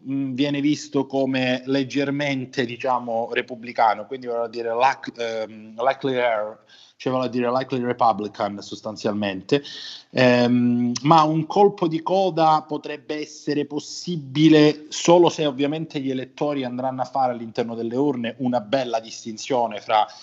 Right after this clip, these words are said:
la sfida per la Casa Bianca e la sfida, ehm,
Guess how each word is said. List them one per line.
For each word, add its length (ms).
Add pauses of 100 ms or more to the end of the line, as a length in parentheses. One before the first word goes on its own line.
(380)
la 140
sfida 280
per 140
la 80
Casa 240
Bianca 460
e 20
la 140
sfida, 600
ehm, 800